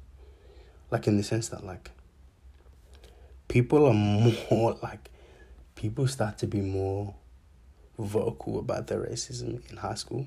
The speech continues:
and shit. Um, yeah, like, people are more, like, vocal, like, for example, like,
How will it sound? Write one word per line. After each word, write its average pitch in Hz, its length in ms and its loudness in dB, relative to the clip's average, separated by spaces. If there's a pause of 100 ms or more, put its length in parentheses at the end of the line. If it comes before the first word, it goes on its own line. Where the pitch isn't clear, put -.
and 110 140 -8
shit. - 260 -6 (1200)
Um, 101 480 -4 (4000)
yeah, 120 280 2
like, - 240 -8
people 131 260 0
are 147 40 0
more, 120 220 2 (120)
like, 113 280 -6
vocal, 110 520 -6
like, 92 360 -14
for - 160 -16
example, 113 500 -12
like, 110 300 -16